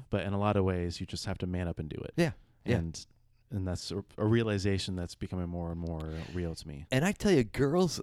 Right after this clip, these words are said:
Speaker 2: uh, w-, uh, th-, this could get you in trouble, but, but girls are, I mean, in trouble, but
Speaker 1: <laughs>
Speaker 2: girls are designed by God to, to follow some good guys,
Speaker 1: Yeah.
Speaker 2: right?
Speaker 1: Yeah.
Speaker 2: And if you're a good man and you're doing these things,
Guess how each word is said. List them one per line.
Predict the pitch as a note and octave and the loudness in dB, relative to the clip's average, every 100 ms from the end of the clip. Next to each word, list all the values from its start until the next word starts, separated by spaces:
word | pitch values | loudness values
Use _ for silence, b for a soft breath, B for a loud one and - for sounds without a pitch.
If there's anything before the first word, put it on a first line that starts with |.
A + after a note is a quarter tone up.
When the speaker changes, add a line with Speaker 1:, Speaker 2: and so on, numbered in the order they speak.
| - | -10
Speaker 2:
uh, | G1+ - | -14 -8
w-, | G2+ - - - - | -8 -8 -14 -18 -6
uh, | G2+ G2+ - | -2 -2 0
th-, | G2+ | 0
this | F#2+ B2 | 0 -2
could | - | -4
get | G#2 - | -6 -4
you | |
in | E2+ | -6
trouble, | G2 D#2+ G#2 | -4 -4 -2
but, | G2+ - | -2 -2
but | G#2+ F#2 | -6 -4
girls | G2 D#3 D#3+ | -2 0 2
are, | B2+ G2 G2 | 2 2 0
I | |
mean, | G2 | 0
in | F#2+ | 0
trouble, | F#2+ F2 G#2 B B B - G#2 G2 | -2 -4 -6 B B B -8 -4 4
but | A2+ - A2+ | 4 4 2
Speaker 1:
<laughs> | |
Speaker 2:
girls | A#2+ D3+ D#3 | 6 6 6
are | D#3+ | 4
designed | E3 C3+ D#2+ F2+ F#2+ | 2 0 -2 -4 -2
by | B2+ | -4
God | D#2 C#2 F#2 F#2+ | -4 -4 -6 -4
to, | A2 F#2 - | -2 -2 -2
to | - A2 | -2 -4
follow | - - G2+ F3 D#3 | -2 -4 -2 -2 -2
some | B2+ A#2+ | -4 -6
good | B2 A2 A#2+ | -4 -4 -2
guys, | G#2+ - - - - - - | -2 -2 -4 -6 -12 -18 -10
Speaker 1:
Yeah. | E2+ D#2+ | -8 -4
Speaker 2:
right? | E2+ G#2+ C#3 B | -2 0 -2 B
Speaker 1:
Yeah. | F2 E2 B A#2 | -12 -12 B 0
Speaker 2:
And | A#2 | 0
if | A2 | 0
you're | - F#3 | 0 -2
a | |
good | C3 D3 A#2+ | 2 0 2
man | G2+ G2+ B2 | 0 0 2
and | A2 A2 | 0 -2
you're | |
doing | G#2+ F#2+ A#2+ | 0 0 0
these | B2+ | -2
things, | - C3 | -4 -6